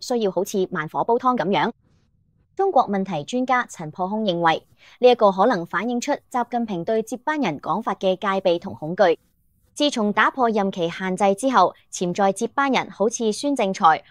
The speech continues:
胡春華、陳敏爾等一係落馬，一係被邊緣化。後生官員快速升到省級，再入中央，帶嚟接班壓力。呢個係習近平最忌諱嘅。其次，喺經濟惡化嘅背景下，血氣方剛嘅後生官員更容易不滿，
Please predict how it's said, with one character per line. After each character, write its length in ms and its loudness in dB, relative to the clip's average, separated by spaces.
胡 160 0
春 260 -4
華、 280 4
陳 220 -8
敏 260 -2
爾 100 2
等 300 -2
一 80 -2
係 260 -2
落 160 2
馬， 220 2
一 80 -4
係 260 -4
被 220 -4
邊 240 0
緣 180 -4
化。 180 2
後 140 4
生 240 -2
官 180 -2
員 240 0
快 160 -2
速 180 -6
升 200 -4
到 100 2
省 260 -4
級， 120 -2
再 160 4
入 180 0
中 200 0
央， 220 2
帶 200 -2
嚟 160 -4
接 140 -2
班 240 0
壓 100 0
力。 220 2
呢 140 -2
個 80 4
係 180 0
習 180 -2
近 140 -4
平 240 -6
最 180 2
忌 180 2
諱 180 4
嘅。 200 4
其 160 6
次， 140 -2
喺 300 0
經 160 -4
濟 240 -2
惡 140 0
化 240 2
嘅 160 4
背 180 4
景 180 -2
下， 220 2
血 120 0
氣 180 0
方 280 0
剛 220 2
嘅 160 0
後 180 0
生 260 -4
官 200 0
員 280 0
更 180 0
容 180 0
易 80 2
不 120 2
滿， 320 2